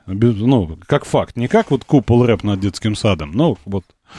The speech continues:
А, вопрос в том, что иногда, когда выпадает месячная норма воды, она, соответственно, ведёт себя так, как ведёт. С этим, ну, есть какое-то противоречие у вас?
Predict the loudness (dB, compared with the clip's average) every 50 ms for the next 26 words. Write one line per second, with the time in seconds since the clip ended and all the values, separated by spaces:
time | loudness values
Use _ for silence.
0 | -20 -18 -20 -20 -20 -20 -20 -20 -20 -20 -20 _ _ _ 2 4 4 4 4 2
1 | 0 0 2 2 0 0 0 -4 0 0 0 0 0 -6 -14 _ -20 -4 _ 2
2 | 4 4 2 0 -4 _ 0 2 2 2 2 0 2 2 2 2 0 -4 -4 0
3 | 0 2 2 2 0 2 2 2 4 4 4 4 4 2 -2 -6 -4 -2 0 2
4 | 4 4 2 2 0 -6 -12 -10 -8 -6 -4 -2 0 0 -2 -2 -4 -6 -2 0
5 | 0 2 2 2 2 2 -2 _ _ _ _ _ _ -4 -2 0 2 2 0 0
6 | -2 -4 -2 -2 -4 -4 -2 -2 -2 -2 0 0 0 0 0 -4 -4 -2 -4 -6
7 | -6 -6 -10 -10 -6 -6 -6 -6 -6 -12 -14 -14 -20 _ _ _ _ _ _ _
8 | _ _ _ _ _ _ _ _ _ _ _ 0 0 0 0 -2 -4 -4 -4 -4
9 | -4 -4 -4 -4 -6 -12 -14 -10 -8 -4 0 2 2 2 2 -2 -10 -8 -8 -8
10 | -10 -10 -12 -14 -14 -12 -12 -14 -10 -8 -8 -6 -6 -8 -10 -12 -16 -16 -16 -16
11 | -18 -20 -20